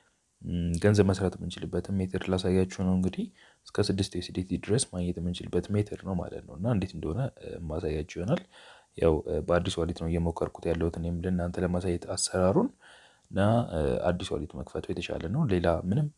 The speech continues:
የተ-፣ የተጠቀምንበት ያልሆነው just አዲስ ንጹህ ዋሌት ብንከፍት የተሻለ ነው ለዚህ ስራ ሲባል ማለት ነው። እና እዚህ ጋር እንደምናየው ብሮዘር የምትለው ቦታ ላይ እንመጣለን። ከዛ እንደዚህ አይነት ቦታ ላይ ይወስደናል ቀጥታ። ከዚህ በኋላ ሊንክ እዚህ ጋር እናስገባለን። ሊንክ አስገቡ ይለናል። ሊንክ እናስገባለን።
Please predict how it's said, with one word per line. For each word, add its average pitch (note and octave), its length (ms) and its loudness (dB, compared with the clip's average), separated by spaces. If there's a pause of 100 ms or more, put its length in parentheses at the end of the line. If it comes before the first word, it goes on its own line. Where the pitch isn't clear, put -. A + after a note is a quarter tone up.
(120)
የተ-፣ - 240 -6
የተጠቀምንበት D#2+ 760 -2
ያልሆነው G#2 420 0
just - 320 -2
አዲስ - 400 -4
ንጹህ A2+ 320 -2
ዋሌት - 280 -2
ብንከፍት - 360 -10
የተሻለ - 440 -4
ነው E2+ 160 -4
ለዚህ F2+ 280 -2
ስራ - 200 -10
ሲባል - 380 -2
ማለት D#2 320 -8
ነው። D#2+ 140 -8
እና F#2+ 120 -2 (800)
እዚህ G#2+ 180 4
ጋር G#2 160 12
እንደምናየው F2 420 6
ብሮዘር F#2 300 8
የምትለው F2+ 360 4
ቦታ F2 200 4
ላይ F#2+ 160 6
እንመጣለን። F#2+ 720 2 (140)
ከዛ D3+ 280 0
እንደዚህ G#2 260 4
አይነት F#2 160 4
ቦታ F2+ 220 0
ላይ A#2+ 160 6 (640)
ይወስደናል F#2 480 6
ቀጥታ። F#2 340 -2 (140)
ከዚህ G#2+ 260 4
በኋላ G2 300 8 (160)
ሊንክ A2 280 4
እዚህ F2+ 200 0
ጋር E2+ 160 6
እናስገባለን። E2+ 840 0
ሊንክ F#2 260 0
አስገቡ - 340 -4
ይለናል። E2+ 360 -4
ሊንክ G2 220 0
እናስገባለን። E2 800 -2